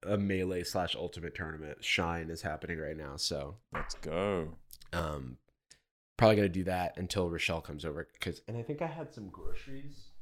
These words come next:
Speaker 1: I think I had some groceries delivered, so I get to use my new snazzy refrigerator. So pretty excited. It, uh, keeps things
Speaker 2: Oh, yeah?
Speaker 1: cold, which is cool.
Speaker 2: Ooh, on purpose?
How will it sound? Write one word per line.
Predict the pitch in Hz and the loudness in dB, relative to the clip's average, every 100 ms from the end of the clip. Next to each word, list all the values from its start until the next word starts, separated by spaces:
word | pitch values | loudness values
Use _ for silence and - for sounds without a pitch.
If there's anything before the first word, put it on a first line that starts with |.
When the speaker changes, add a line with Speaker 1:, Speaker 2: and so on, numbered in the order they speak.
| - | -4
Speaker 1:
I | 104 | 4
think | 127 | 6
I | 147 | 6
had | |
some | 120 92 | 4 0
groceries | 82 80 104 98 | -2 -4 -2 -2
delivered, | - 117 117 127 127 131 - - - - - - | 0 2 2 2 -4 -6 -14 -18 -16 -16 -14 -2
so | - 104 | 4 6
I | 95 | 6
get | 95 | 2
to | 101 | 0
use | 95 92 | -2 -2
my | 92 | -2
new | 87 | -2
snazzy | 82 95 87 85 85 | -2 0 0 -2 -6
refrigerator. | 80 92 85 87 90 98 - | -2 0 0 -2 -2 -4 -6
So | - 85 71 71 - - | -8 -6 -6 -10 -18 -6
pretty | - 120 113 | 2 4 4
excited. | 107 - 78 65 90 | 2 -2 -2 -4 -6
It, | - _ _ - | -8 _ _ -2
uh, | 90 82 73 64 - | 0 0 -2 -4 -6
keeps | 107 - | -6 -2
things | 98 90 | -4 -4
Speaker 2:
Oh, | |
yeah? | 95 | -2
Speaker 1:
cold, | 101 120 147 139 | 2 2 0 -6
which | 120 131 | -8 -8
is | 131 | -6
cool. | 139 151 180 - _ _ _ _ _ _ - | -4 -4 -6 -12 _ _ _ _ _ _ -6
Speaker 2:
Ooh, | 110 208 226 131 85 76 76 - | 0 2 4 2 2 0 -2 -2
on | - - | 0 2
purpose? | 101 185 220 | 2 2 -4